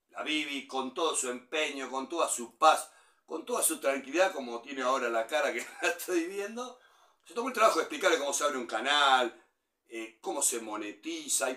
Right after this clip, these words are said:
todo lo que se requiere para abrir un canal en YouTube, ¿viste? Horas trasnochando la Bibi acá, ¿eh? Explicándole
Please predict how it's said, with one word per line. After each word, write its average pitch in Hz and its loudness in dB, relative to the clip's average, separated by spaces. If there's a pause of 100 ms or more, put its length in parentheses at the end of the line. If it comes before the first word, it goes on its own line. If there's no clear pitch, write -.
todo 220 -6
lo 135 -4
que 120 -4
se - -8
requiere 147 -8
para 113 0
abrir 135 -4
un 120 -6
canal 127 -4
en 113 -6
YouTube, 120 -6
¿viste? - -8 (240)
Horas 123 2 (180)
trasnochando 110 2
la 110 -2
Bibi 120 -4
acá, 123 6 (120)
¿eh? 269 -6 (240)
Explicándole 113 -4